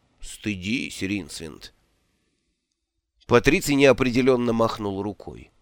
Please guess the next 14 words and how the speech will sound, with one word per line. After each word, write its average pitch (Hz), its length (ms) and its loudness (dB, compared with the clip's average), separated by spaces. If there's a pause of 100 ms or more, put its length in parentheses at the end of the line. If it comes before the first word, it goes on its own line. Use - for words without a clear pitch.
(520)
Стражники, 107 600 2
стоявшие 120 600 2
у 120 140 0
Ринсвинда 120 580 -2
за 117 140 -4
спиной, 123 440 -2
отступили, 113 720 -6 (360)
а 110 140 4
их 113 240 4
капитан 131 520 2
сделал 113 500 0
несколько 107 500 -4
шагов 104 380 0
вправо. 80 720 -2